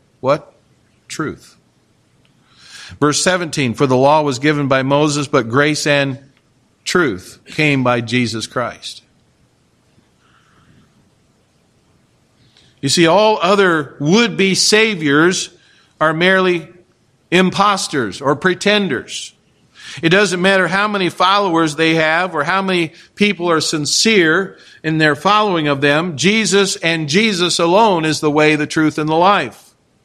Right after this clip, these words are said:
Jesus and Jesus alone is the Lamb of God slain from the foundation of the world. Jesus and Jesus alone is the truth. All other men are liars, and all other methods are lies,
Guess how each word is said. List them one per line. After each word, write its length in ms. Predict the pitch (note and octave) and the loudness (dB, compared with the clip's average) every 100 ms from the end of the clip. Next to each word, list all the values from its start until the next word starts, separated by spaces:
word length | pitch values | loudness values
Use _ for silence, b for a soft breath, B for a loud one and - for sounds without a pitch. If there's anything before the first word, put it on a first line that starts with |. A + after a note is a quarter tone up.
| _ _ _ _ B B B | _ _ _ _ B B B
Jesus 580 | A#2+ G#3 A3+ F3 F3+ F3 | -2 0 0 0 -2 0
and 280 | F#3 F3 D3+ | -2 -2 0
Jesus 440 | G#3 A3 D#3+ D3+ | 0 2 -2 0
alone 400 | E3+ E3+ G#3+ G#3+ | 2 4 4 2
is 160 | E3 C#3 | 0 -2
the 100 | D#3 | 0
Lamb 220 | F3+ F#3 | 0 0
of 160 | E3+ D3+ | -2 0
God 320 | G#3 G3 D3 | 2 2 -2
slain 420 | - F3+ G3+ F#3+ | -2 0 0 0
from 200 | F3+ F3 | -2 -2
the 80 | E3+ | -2
foundation 600 | F#3 F3+ F3 F#3 F#3 F3+ | -2 -2 0 0 0 -2
of 60 | |
the 60 | F3 | 2
world. 500 | F3 G3+ F#3+ C3 - B B A#2+ | 4 6 4 2 -4 B B -8
Jesus 640 | A#2 G#3+ A#3+ F3+ F3+ - | 0 0 0 -2 -2 -2
and 240 | E3+ D#3+ C3 | -2 -2 0
Jesus 500 | G3+ G#3+ E3 F3+ F3+ | 0 0 0 -2 0
alone 640 | F3 G3 A3+ F3 D#3+ G3 | 2 4 2 2 -2 -2
is 600 | F3 G3 F#3+ G3 - - _ _ | 2 4 6 4 -2 -12 _ _
the 220 | C#3+ F#3+ | -2 0
truth. 560 | F#3+ A3 G#3+ D#3+ - - _ _ _ _ _ _ _ _ _ _ _ _ _ _ _ _ | 2 2 4 2 -4 -18 _ _ _ _ _ _ _ _ _ _ _ _ _ _ _ _
All 220 | C#3 D#3 | 0 2
other 200 | E3 D#3+ | 2 2
men 200 | D#3 E3+ | 2 2
are 100 | D#3+ | 2
liars, 500 | D#3+ F3+ F#3+ D3 A#2+ | 2 2 2 -2 -4
and 100 | C#3 | 0
all 220 | D3 D#3 D#3+ | 2 4 2
other 220 | E3 D#3+ | 2 2
methods 480 | E3+ F#3+ F3 C#3 C3+ | 2 0 -2 -2 0
are 120 | C3 | 2
lies, 440 | C3+ C3 A#2 A2 | 4 2 0 -4